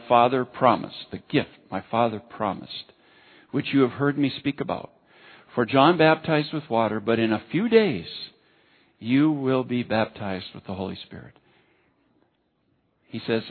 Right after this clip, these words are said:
"In a few days you will receive the Holy Spirit,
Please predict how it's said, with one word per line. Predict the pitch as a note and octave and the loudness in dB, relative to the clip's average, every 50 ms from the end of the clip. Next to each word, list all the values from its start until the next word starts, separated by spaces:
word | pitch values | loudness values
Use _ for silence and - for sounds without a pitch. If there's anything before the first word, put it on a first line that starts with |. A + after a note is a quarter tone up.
| - _ _ | -16 _ _
"In | D3 E3 F#3+ | 2 2 2
a | F3+ | 2
few | - - G3 F#3+ F3 | 0 -2 -4 -4 0
days | E3 D3+ A#2+ G2 - - - - - - - _ _ _ _ _ _ _ _ _ _ _ _ _ _ _ _ _ _ | 0 0 0 0 -4 -8 -12 -18 -20 -20 -20 _ _ _ _ _ _ _ _ _ _ _ _ _ _ _ _ _ _
you | - A#2+ C3 C#3+ D3+ D#3 | 0 4 6 6 6 6
will | D3 D#3 D#3+ D3+ | 4 2 2 0
receive | C3+ C#3+ C3+ - - D3+ C#3+ A2 G2 - - | 0 -4 -8 -6 -2 -2 -2 -2 -2 -6 -8
the | G#2+ G2 | -8 -6
Holy | G2+ A#2+ A#2 A2+ A2+ | -4 -4 -6 -6 -8
Spirit, | - - - A#2 A2 G2 - - - - | -10 -12 -10 -10 -10 -10 -10 -14 -18 -20